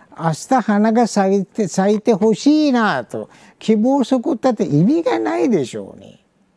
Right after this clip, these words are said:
その植物は花が咲く時期は明日だったら明日咲きます。明後日だったら明後日咲きます。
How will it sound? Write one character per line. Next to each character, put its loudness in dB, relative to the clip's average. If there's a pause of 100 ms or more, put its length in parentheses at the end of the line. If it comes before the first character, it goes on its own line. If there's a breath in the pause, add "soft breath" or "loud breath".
(540 soft breath)
そ -6
の 2
植 2
物 2
は 0 (320 loud breath)
花 -4
が -2
咲 -2
く -4
時 2
期 0
は 0
明 -2
日 2
だ 2
っ -2
た -2
ら 2
明 -2 (160)
日 0
咲 0
き 2
ま -4
す。 -20 (300 loud breath)
明 -2
後 2
日 -2
だ 4
っ -2
た -2
ら 2
明 0
後 0
日 -8
咲 0
き 0
ま -10
す。 -20